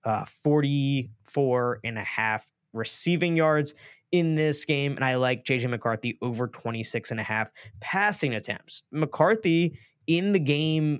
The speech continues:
just last week against Alabama, he threw the ball twenty-seven times. Against Iowa, he threw it thirty times. That number is not outrageous at all,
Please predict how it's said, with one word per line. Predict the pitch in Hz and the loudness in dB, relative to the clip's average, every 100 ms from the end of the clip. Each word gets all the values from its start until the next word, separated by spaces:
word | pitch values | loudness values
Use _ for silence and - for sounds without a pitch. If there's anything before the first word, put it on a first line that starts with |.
| - | -2
just | 123 156 131 | -2 0 0
last | 143 139 - | 0 0 0
week | 175 190 | -2 0
against | 185 165 | 0 2
Alabama, | 160 151 175 185 | 2 4 2 2
he | 180 | 0
threw | - 180 | 2 2
the | 170 | 4
ball | 170 | 4
twenty-seven | 175 - 170 165 165 165 | 4 0 0 2 2 2
times. | 156 165 170 - - - - - | 2 2 2 -2 -12 -16 -8 0
Against | 165 175 - | 0 0 0
Iowa, | 143 175 190 135 143 143 _ | 2 4 4 6 4 0 _
he | 175 | -2
threw | 160 - 170 | -2 0 2
it | 185 | 2
thirty | - - 196 180 | 2 2 2 2
times. | 131 110 101 | 0 -2 -2
That | 135 170 | -2 -2
number | 170 160 220 196 | 0 2 4 4
is | 147 131 | 4 4
not | 160 - | 4 4
outrageous | 147 123 143 139 117 | 2 2 2 2 0
at | 117 | 2
all, | 147 156 120 | 6 6 6